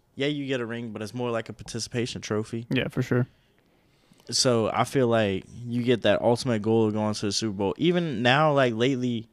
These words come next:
Speaker 1: in the Pro Bowl, the commissioner has put fucking bonuses on the team that wins. So if, even if it's not a lot or, like, you know, not the money you're used to as an N F L player,
Speaker 2: Yeah.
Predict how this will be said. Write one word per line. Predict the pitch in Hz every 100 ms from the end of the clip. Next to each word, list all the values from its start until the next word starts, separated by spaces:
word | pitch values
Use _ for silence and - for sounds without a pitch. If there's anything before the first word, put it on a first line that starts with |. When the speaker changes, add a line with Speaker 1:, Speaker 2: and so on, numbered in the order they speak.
| _
Speaker 1:
in | - 117
the | 98
Pro | 139 127
Bowl, | 117 101 92 - _ _ _ _ -
the | 123
commissioner | 120 123 117 135 131
has | 135 113
put | - - 117 98
fucking | - 113 113 120 110 107 95 78 67 92
bonuses | 104 120 123 113 113 110 90
on | 98 104
the |
team | 98 123 113
that | 104 95
wins. | 104 95 87 - _ - - _
So | - 139 120
if, | 113 107 -
even | 180 175
if | 165
it's | 160
not | 151 156
a | 127
lot | 113 139 110
or, | 117
like, | 110 101 - _ _ _ _
you | - 127
know, | 127 117
not | 113 117 127
the | 123
money | 123 131
you're | 123 113
used | 117 120
to | 131 113
as | 104
an | 92
N | 113
F | 110
L | 110 101
player, | - 110 107
Speaker 2:
Yeah. | 127